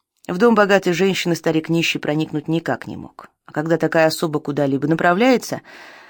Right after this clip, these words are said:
то обычно в паланкине и с охраной. Вероятно, твой старик не соврал и о том, что никого не видел возле трупа, потому что иначе он не посмел бы грабить.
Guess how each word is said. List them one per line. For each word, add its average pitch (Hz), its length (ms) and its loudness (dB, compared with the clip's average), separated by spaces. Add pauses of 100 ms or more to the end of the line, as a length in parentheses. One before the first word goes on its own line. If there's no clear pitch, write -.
(160)
то 220 160 4
обычно 190 480 2
в - 80 -14
паланкине 180 880 0
и 151 40 -6
с - 120 -8
охраной. - 500 -8 (1000)
Вероятно, 311 400 4
твой 269 180 4
старик 277 340 4
не 277 80 6
соврал 254 480 2 (240)
и - 80 -4
о 165 60 0
том, 247 160 4
что 220 160 -2
никого 208 320 2
не 220 120 4
видел 208 280 0
возле 196 260 0
трупа, 247 540 0
потому 156 260 -4
что 160 200 0
иначе 170 420 2
он 240 160 0
не 247 80 0
посмел 277 420 0
бы 147 360 -4
грабить. 156 640 -2